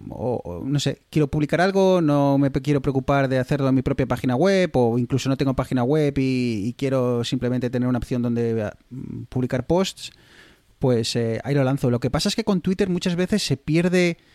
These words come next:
el, el post, se pierde, o el mensaje se pierde muy fácilmente, ¿no? Eh,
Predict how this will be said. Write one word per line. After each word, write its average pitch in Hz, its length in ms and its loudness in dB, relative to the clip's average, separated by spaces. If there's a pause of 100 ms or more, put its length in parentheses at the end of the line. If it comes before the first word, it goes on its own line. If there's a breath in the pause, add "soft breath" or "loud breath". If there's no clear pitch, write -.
(580 soft breath)
el, 143 400 0
el 127 180 -2
post, 170 400 -2
se - 160 -2
pierde, 151 300 0
o 139 100 2
el 123 80 2
mensaje 120 400 -2
se 151 140 -2
pierde 147 300 0
muy 131 180 4
fácilmente, 131 540 -2
¿no? 127 200 0
Eh, 110 140 -2